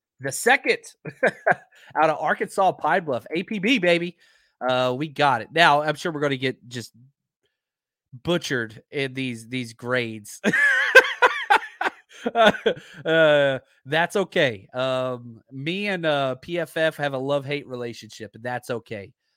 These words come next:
Braden Daniels, we got an F. Tank Dell, A plus. Uh, Victor, D minus. Jake Hayner, D. Trevor Reed, F. Asim, F. Uh, because, again, this goes off of needs, and we didn't do that. That's not what this was.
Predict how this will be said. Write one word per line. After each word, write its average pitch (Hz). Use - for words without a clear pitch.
Braden 175
Daniels, 175
we 160
got 151
an 131
F. 156
Tank 165
Dell, 160
A 151
plus. 151
Uh, 127
Victor, 165
D 147
minus. 151
Jake 139
Hayner, 156
D. 151
Trevor 165
Reed, 143
F. 160
Asim, 165
F. 147
Uh, 120
because, 143
again, 147
this 139
goes 139
off 135
of 117
needs, 127
and 113
we 127
didn't 113
do 117
that. 104
That's 113
not 113
what 107
this 104
was. 104